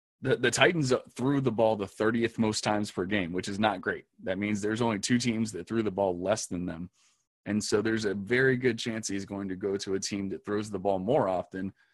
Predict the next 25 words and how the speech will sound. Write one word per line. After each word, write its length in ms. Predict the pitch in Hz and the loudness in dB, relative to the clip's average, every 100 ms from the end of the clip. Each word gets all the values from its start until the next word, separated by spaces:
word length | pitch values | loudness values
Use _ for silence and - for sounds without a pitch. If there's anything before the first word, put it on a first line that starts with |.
| _ _ - | _ _ -6
And 120 | 101 | -4
in 80 | 98 | 2
fact, 240 | 101 - _ 107 - | 0 0 _ -10 -2
uh, 160 | 101 | -2
Crescent 400 | - 110 - 123 | 0 0 2 0
and 100 | 104 | 0
I 120 | 98 | 0
were 100 | 95 | -2
talking 340 | 95 92 95 98 | 0 0 0 -4
before 440 | 92 - 98 98 | -6 -4 -2 -2
the, 340 | 90 90 85 - _ _ _ _ - | -2 -4 -4 -8 _ _ _ _ -8
the 100 | 98 | -4
pod 260 | - 120 - | 2 2 2
started, 440 | 90 92 95 92 - | 0 2 0 -4 -4
and, 260 | 104 101 | -2 -2
like, 160 | 95 104 | -4 0
they 80 | 117 | 0
were 80 | 113 | 2
saying, 220 | 139 117 | 0 0
like, 100 | 95 | 0
what 160 | 107 | 0
if 80 | 113 | 0
Sammy 300 | - 123 113 | 0 0 2
Watkins 580 | 95 107 107 92 95 - _ - 92 _ 101 | 2 0 0 -6 -6 -10 _ -20 -20 _ -4
leaves 560 | 110 110 107 98 - | 0 0 -2 -8 -14